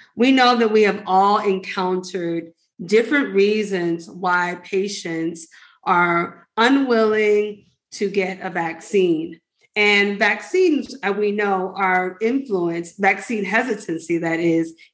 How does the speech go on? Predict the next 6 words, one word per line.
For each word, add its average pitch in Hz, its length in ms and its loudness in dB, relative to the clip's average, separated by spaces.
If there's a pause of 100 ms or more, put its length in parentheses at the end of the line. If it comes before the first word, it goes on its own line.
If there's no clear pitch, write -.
is 214 160 2
influenced 196 840 0 (180)
by 208 220 2
many 240 400 0
different 196 500 -6
factors 165 680 -8